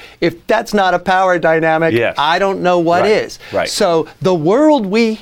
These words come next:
Speaker 1: live in, we're an
Speaker 2: Mm-hmm.
Speaker 1: Israelite, we're an
Speaker 2: Mm-hmm.
Speaker 1: American.
Speaker 2: Yes.
Speaker 1: And the world we live in is that the man rules over the woman
Speaker 2: Yes.
Speaker 1: as part of the curse.
Speaker 2: Yes.
Speaker 1: What's our way out? Well,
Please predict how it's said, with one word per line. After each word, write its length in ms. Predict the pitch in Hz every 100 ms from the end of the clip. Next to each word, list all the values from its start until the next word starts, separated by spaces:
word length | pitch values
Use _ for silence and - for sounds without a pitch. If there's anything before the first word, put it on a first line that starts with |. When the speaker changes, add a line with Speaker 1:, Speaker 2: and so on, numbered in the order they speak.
| -
Speaker 1:
live 280 | 208 220 180
in, 300 | 110 104 101
we're 180 | 151 226
an 120 | 208
Speaker 2:
Mm-hmm. 60 | 196
Speaker 1:
Israelite, 840 | 196 160 143 123 110 113 - - - _ -
we're 200 | 120 123
an 60 | 113
Speaker 2:
Mm-hmm. 20 | 113
Speaker 1:
American. 480 | 143 139 - 113 123 -
Speaker 2:
Yes. 200 | - -
Speaker 1:
And 180 | 147 143
the 80 | 135
world 420 | 120 185 220 226
we 180 | 196 196
live 260 | 170 156 151
in 160 | 156
is 240 | 139 131 -
that 280 | 131 127 -
the 120 | 123
man 680 | 123 143 170 175 180 175 -
rules 760 | 135 131 160 190 180 175 165 - -
over 560 | 151 151 127 151 143 -
the 160 | 117 139
woman 500 | 117 135 127 113 120
Speaker 2:
Yes. 240 | 92 - -
Speaker 1:
as 220 | 127 -
part 260 | - 135 131
of 120 | 127
the 60 | -
curse. 540 | - 107 - - - - _
Speaker 2:
Yes. 320 | 92 87 - - - - _ _ _ _ _ _ _ _ _ -
Speaker 1:
What's 280 | 220 247 247
our 200 | 208 202
way 260 | 185 190 208
out? 500 | 247 147 - - - _
Well, 360 | - 113 147